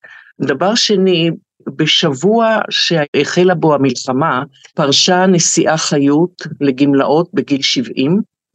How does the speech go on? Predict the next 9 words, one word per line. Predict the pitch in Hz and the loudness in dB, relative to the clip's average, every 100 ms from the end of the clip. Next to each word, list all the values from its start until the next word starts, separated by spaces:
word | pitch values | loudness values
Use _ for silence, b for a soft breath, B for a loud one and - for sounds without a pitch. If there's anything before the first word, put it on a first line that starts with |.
| 131 | -4
והותירה | 151 147 147 - 190 190 190 170 | 0 0 0 0 0 2 2 0
את | 151 - | -2 -2
הנשיאות | 139 131 131 131 131 131 127 127 139 135 - - 165 196 | 0 0 0 0 0 0 0 2 2 0 0 2 2 2
בידי | 139 139 123 147 156 151 143 | 0 0 0 0 2 2 2
הממלא | 139 135 135 143 | 2 2 2 2
מקום | 151 143 151 151 | 0 -2 -2 0
שלה, | - 180 170 | 0 2 2
עוזי | 147 139 147 | 0 0 -2
פוגלמן. | - 117 - - | -2 -4 -2 -6